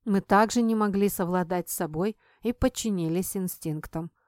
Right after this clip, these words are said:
Вот только Диана согласилась признать мое право ответственности за свои действия. «Это я понял», — с грустью отметил Ирьян. «Я рад за тебя,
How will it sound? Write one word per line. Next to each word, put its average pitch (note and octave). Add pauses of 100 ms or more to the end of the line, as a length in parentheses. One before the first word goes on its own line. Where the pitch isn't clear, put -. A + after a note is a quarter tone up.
(320)
Вот E3
только F3
Диана F3+
согласилась F#3+
признать G3
мое F#3+
право F#3
ответственности F3
за D#3
свои F3
действия. D#3+ (1300)
«Это -
я F3
понял», — D#3 (640)
с F#3
грустью F#3
отметил E3
Ирьян. D#3+ (480)
«Я G3+
рад A#3
за F3+
тебя, E3